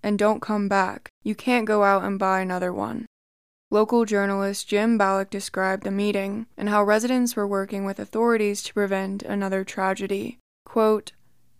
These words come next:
"Gary and other Montgomery Village tenants gathered last night to talk with police and officials of Knoxville's Community Development Corp about the crime problem there.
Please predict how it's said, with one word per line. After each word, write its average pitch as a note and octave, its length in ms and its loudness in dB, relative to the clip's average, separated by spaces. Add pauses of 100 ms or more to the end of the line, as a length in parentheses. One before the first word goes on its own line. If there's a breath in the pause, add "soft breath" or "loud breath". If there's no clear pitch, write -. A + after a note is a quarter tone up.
(120)
"Gary B3+ 440 4
and A#3+ 160 2
other G#3+ 260 0
Montgomery G#3 720 0
Village G3 380 -4
tenants G3 420 -6
gathered A3 360 2
last G3 320 0
night G3 220 -6
to G#3 100 -8
talk A3 320 0
with B3+ 160 -4
police G3+ 480 -4
and G#3 140 -4
officials F#3+ 640 -6
of G3+ 120 -4
Knoxville's G3+ 600 -2
Community F#3+ 520 -4
Development F#3+ 580 -2
Corp G#3 480 -4
about G#3+ 240 2
the G#3+ 60 -2
crime G#3+ 440 0
problem F#3+ 520 -2
there. F#3 380 -4